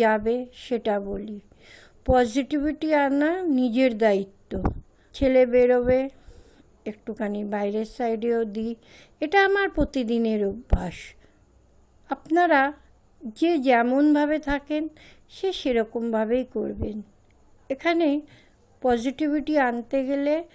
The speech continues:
আপনাকে দেখতেই হবে। আমরা যখন কোনো কাজ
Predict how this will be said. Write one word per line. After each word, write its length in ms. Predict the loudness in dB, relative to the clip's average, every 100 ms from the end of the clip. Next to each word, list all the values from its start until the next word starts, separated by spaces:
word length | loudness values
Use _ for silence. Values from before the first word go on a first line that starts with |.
| _ _ _ -10 -10
আপনাকে 520 | -8 -4 -4 -2 -6 -4
দেখতেই 500 | -4 -6 -10 -6 -6 -6
হবে। 260 | -10 -10 -14 -16 _ _ _ -20 _ _ _ _ _ _ _ -20 -20 -20 -20 -14 0 0
আমরা 280 | 2 4 4 2 0
যখন 280 | 0 2 0 2
কোনো 180 | 4 4 2 2
কাজ 180 | 0